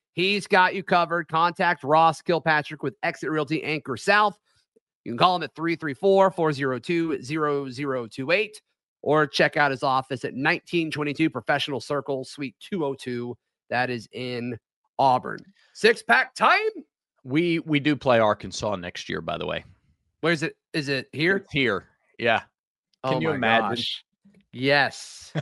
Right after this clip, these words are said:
Speaker 2: <laughs>
Speaker 1: Gus would probably, like, stay with the Freezes, like, for that weekend.
Speaker 2: Sure.
Speaker 1: Like
Speaker 2: <laughs> Oh, I want that to happen so badly.
Speaker 1: Oh, man.
Speaker 2: Um,
Speaker 1: Me too.
Speaker 2: all right.
Speaker 1: Me
Speaker 2: And
Speaker 1: too.
Speaker 2: for everybody going, "Oh, no, Gus would come in here and win." No,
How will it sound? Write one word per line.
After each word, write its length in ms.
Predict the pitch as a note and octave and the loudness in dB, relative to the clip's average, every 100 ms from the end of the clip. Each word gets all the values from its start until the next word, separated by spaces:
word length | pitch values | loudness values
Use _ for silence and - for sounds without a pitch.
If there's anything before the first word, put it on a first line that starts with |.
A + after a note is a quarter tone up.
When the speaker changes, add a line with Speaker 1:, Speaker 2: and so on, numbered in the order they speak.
| D5 | 0
Speaker 2:
<laughs> 1300 | C5+ - - F3 - E3 - - - _ _ _ F3 - | 2 2 2 -2 0 -6 -6 -10 -12 _ _ _ _ 2
Speaker 1:
Gus 200 | G3 A#3+ | 2 2
would 120 | B3+ | 0
probably, 260 | G#3 G#3 G3 | 2 4 4
like, 200 | E3 C#3+ | 2 -2
stay 300 | - F3+ F3+ | -2 0 0
with 120 | E3 | -2
the 80 | C3+ | -6
Freezes, 680 | - C#3 C#3 G#2+ D#2 - - | -4 -4 -4 -8 -12 -16 -6
like, 160 | C#3 | -4
for 120 | - C#3+ | -4 -4
that 180 | A#2 G2 | -4 -6
weekend. 440 | G#2+ - C#2+ - | -12 -14 -16 -10
Speaker 2:
Sure. 280 | - - B2+ | -6 -4 -2
Speaker 1:
Like 100 | A3 G#3 - A#3+ - A3 - - | -2 -4 0 0 0 -2 -2 -6
Speaker 2:
<laughs> 160 | F3 E3+ - _ _ _ _ _ _ G3 - E3+ - - C#3 - - - D3+ - | -2 -2 -4 _ _ _ _ _ _ -20 -4 -4 -4 -10 -10 -10 -12 -10 -8 2
Oh, 100 | F3 | 8
I 160 | G3+ | 8
want 360 | F3+ E3+ F3+ - | 8 6 4 4
that 260 | E3+ D#3 - | 2 0 -2
to 100 | B2 | 0
happen 380 | B2 A2+ A2 | 0 0 -4
so 300 | G2+ - C3+ | -8 -8 -6
badly. 420 | A#2+ F#2+ F2+ - G2 | -6 -6 -6 -10 -12
Speaker 1:
Oh, 460 | C3+ D#3+ D#3 A#2 A#2 | -2 0 0 -4 -12
man. 340 | B2 B2+ A#2 | -10 -6 -2
Speaker 2:
Um, 380 | B2 A#2+ A2 G2 - | 0 0 -2 -6 -10
Speaker 1:
Me 80 | B2 | -10
too. 260 | A2+ G2 - _ _ _ - | -8 -12 -16 _ _ _ -14
Speaker 2:
all 160 | G2+ G2+ | -2 -2
right. 180 | F#2 - | 0 -6
Speaker 1:
Me 60 | G#2+ | -8
Speaker 2:
And 100 | A#2+ | -4
Speaker 1:
too. 40 | |
Speaker 2:
for 100 | A#2 | 4
everybody 380 | D3 D#3 C#3+ C#3+ | 4 6 6 6
going, 140 | C3 C3+ | 6 0
"Oh, 100 | D3+ | 0
no, 200 | D3 C#3 | 0 0
Gus 220 | B2 B2+ | 0 -2
would 120 | B2 | -6
come 140 | C#3+ B2+ | -6 -4
in 60 | |
here 100 | A#2+ | -4
and 60 | A#2+ | -6
win." 180 | A2 G2+ | -8 -10
No, 380 | - F#2+ F2+ E2+ | -10 -10 -10 -14